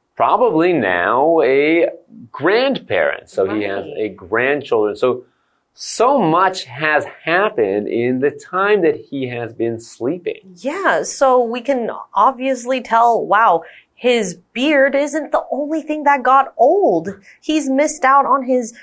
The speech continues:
Speaker 2: his child's, you know, upbringing and the, and then adulthood into her own, you know, she now has a kid as well. And so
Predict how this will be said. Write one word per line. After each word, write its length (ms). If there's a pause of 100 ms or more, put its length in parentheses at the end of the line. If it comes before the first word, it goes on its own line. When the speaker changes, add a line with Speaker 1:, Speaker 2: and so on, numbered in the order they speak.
(160)
Speaker 2:
his 240
child's, 720
you 100
know, 300
upbringing 880
and 320
the, 300
and 200
then 260
adulthood 520
into 260
her 580
own, 380 (240)
you 140
know, 340
she 240
now 340
has 200
a 60
kid 240
as 180
well. 380
And 180
so 340